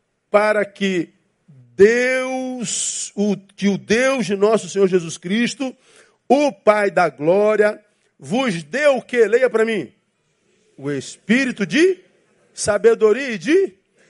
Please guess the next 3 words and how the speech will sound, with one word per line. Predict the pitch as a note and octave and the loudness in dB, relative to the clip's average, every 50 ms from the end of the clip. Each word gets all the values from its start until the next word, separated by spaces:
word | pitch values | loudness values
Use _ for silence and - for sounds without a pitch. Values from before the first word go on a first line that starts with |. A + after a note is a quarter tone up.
| _ | _
revelação | - D#3+ A3+ A#3 G3+ A#3 G#3+ G3+ F3+ E3+ - B3 C#4 C#4+ | -2 0 0 2 2 0 0 0 -2 -2 -4 -6 -8 -6
pelo | - - C#4 D#4+ F4 F4 F4 E4+ G#3+ - _ _ _ _ _ _ _ _ _ | -6 -4 -4 -2 -2 -2 -4 -6 -8 -16 _ _ _ _ _ _ _ _ _
pleno | - G3 G#3+ A3 A3+ A3+ A3 G#3+ G#3 G3+ | -2 0 2 4 2 2 0 -2 -8 -14